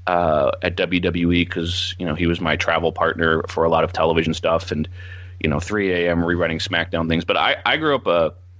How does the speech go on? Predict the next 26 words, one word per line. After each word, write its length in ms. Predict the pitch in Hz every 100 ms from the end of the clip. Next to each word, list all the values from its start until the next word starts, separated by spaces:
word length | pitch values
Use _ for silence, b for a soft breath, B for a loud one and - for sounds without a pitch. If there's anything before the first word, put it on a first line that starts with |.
| - - _ _ -
an 100 | 95
N 140 | 101 107
W 320 | 98 101 101
A 100 | 101
and 120 | 98
W 140 | 95 87
W 180 | 90
E 20 | 101
fan 280 | 85 80
first, 340 | 85 95 90 -
obviously, 500 | 85 82 82 82 85
and 80 | 85
it 80 |
was 140 | 92 92
that 240 | 90 87
period, 380 | - 107 101 92
I 60 | 87
think, 280 | 90 82
if, 180 | 87 90
if 220 | 90 80
you're 120 | 90 -
old 160 | 90
enough, 220 | 87 85
you 80 | 87
remember 320 | 90 85 85
nineteen 720 | 85 87 87 - 90 87 85